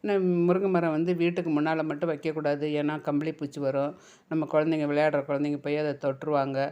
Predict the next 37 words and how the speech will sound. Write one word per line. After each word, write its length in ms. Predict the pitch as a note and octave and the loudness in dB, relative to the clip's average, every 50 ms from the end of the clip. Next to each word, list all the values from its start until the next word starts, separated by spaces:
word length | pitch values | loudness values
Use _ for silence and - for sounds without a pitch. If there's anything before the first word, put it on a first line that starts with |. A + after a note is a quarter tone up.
| - - - - _ | -8 -16 -20 -20 _
அப்போ 300 | - D3 D3 C#3 D3 D3 | -6 -4 -4 0 2 2
வந்து 380 | C#3+ C#3+ C#3+ C#3+ D#3 D#3 D#3+ D3+ - | 2 2 2 2 2 0 0 0 0
குழந்தைங்களுக்கு 440 | C#3+ C#3+ D3 D3+ D3+ C#3 C3+ C#3 C#3 | -2 -2 0 -2 -2 -4 -6 -4 0
பாதிக்கும், 760 | C3+ C3+ C#3 C3+ C#3 C3+ - - C3+ C3+ C#3 C#3+ - - - | 2 2 2 2 0 -6 -6 -2 0 0 0 0 -2 -6 -10
ஸ்கின் 380 | - - - - D#3 D3 C#3+ | -16 -12 -6 -2 0 0 0
ப்ராப்ளம் 340 | C#3+ C#3+ C#3 C3+ C3+ C3+ C3 | 0 0 -2 0 0 0 -2
வரும். 320 | C3 C3 C3 C3+ C3+ C3+ - - - - - _ _ | -2 -2 -2 -2 -2 -4 -6 -10 -18 -20 -20 _ _
அதே 200 | - D#3 D#3+ D#3+ | -2 0 2 2
மாதிரி 300 | E3 D#3+ D#3+ D#3 E3 E3 - | 2 2 2 2 0 0 0
ச-, 160 | - D3 D3+ D3+ | 0 -2 0 0
முருங்கை 320 | D3+ D3 D3 D3+ F3 F3+ | 0 0 0 0 2 2
மரம் 200 | E3 D3+ C#3+ C#3+ | 2 2 0 0
வந்து 180 | C#3+ C#3+ C#3+ D#3 | 0 0 0 0
லைட் 340 | D3+ C#3 C#3 D3+ D#3 D3+ - | 0 2 0 0 0 -2 -2
வெயிட்டு. 460 | D3+ D3 D3 D3 - C#3+ C#3+ D3 - | -2 -2 0 0 -2 -2 -2 -2 -2
அது 260 | - D3 C#3 D3+ D3+ | -4 -4 -2 0 0
வந்து 200 | D3+ D3 D3 C#3+ - | 0 0 -2 -2 0
காத்தடிக்கும் 540 | - E3 E3+ E3 - D#3+ D3+ D3 C#3+ C#3+ C#3+ | 2 2 2 2 0 -2 -2 -2 -2 -2 0
போது 240 | C#3 C#3 C#3 D3+ D3 | 0 0 0 -2 -4
சில 180 | D3 D#3+ D3+ | -2 -2 -2
நேரத்துல, 460 | D3 D3 D#3 D3+ D3+ - D3+ D3 D3+ D3+ - - - - - - _ - | 0 -2 -2 -4 -6 -4 -2 -2 -2 -2 -4 -12 -20 -20 -20 -12 _ -2
அ, 360 | D3 D3 C#3+ C#3 C#3+ C#3 B2 | 2 2 4 4 2 0 0
கிளைகள் 380 | - D#3 D#3 D#3 D#3 E3 D#3+ C#3+ | -2 0 0 0 2 2 0 0
வந்து 320 | C3+ C#3 C#3 C#3+ C#3 C3+ | 0 -2 -2 0 0 0
உடைஞ்சி 300 | C3+ C#3+ C#3+ D3+ C#3 D3 | 0 0 0 -2 -2 -2
விழலாம். 520 | C#3 C3 C3 C#3 C#3 C#3 C3+ C3+ C3+ - - - | -2 -2 0 0 0 -2 -2 -2 -4 -6 -8 -6
அதனால 500 | - D#3 E3 F3+ F3 E3+ E3 E3+ F3+ F#3+ F#3 - - - _ _ | -4 0 0 2 2 2 2 0 -2 -2 -4 -10 -20 -20 _ _
வீட்டுக்கு 400 | - F#3 F3+ F3+ F3 F3 E3 D#3+ | 0 0 0 0 0 -2 0 0
முன்னால 260 | D#3+ D#3+ D#3+ D#3+ E3 | 2 2 2 2 0
நம்ம 180 | D#3+ D#3+ D#3 D#3 - | 0 -2 -2 -2 0
குழந்தைங்க 400 | E3 D#3+ D#3+ D#3+ D3+ D3+ D3 D3 | 0 2 2 2 0 0 0 0
விளையாடிக்கிட்டு 460 | D3 D3+ D#3 D3+ D3+ D3 D3 D3 - | 2 4 4 4 2 0 -4 -4 -4
இருக்கோ, 120 | D3 D#3 | -2 -2
இல்ல 160 | D#3 D#3 D#3+ D#3 - | 0 0 0 0 0
பெரியவங்களோ 460 | D#3 D#3 D#3 D#3+ D3 D3 C#3 C#3+ D3+ | 0 0 2 0 0 0 0 0 0
நம்மளோ 400 | D3 C#3+ C#3+ D3+ D3+ D3 D3+ D3+ | 0 0 0 0 0 0 0 0
நி-, 200 | D3+ D3 C#3+ C#3+ | 0 0 -2 -2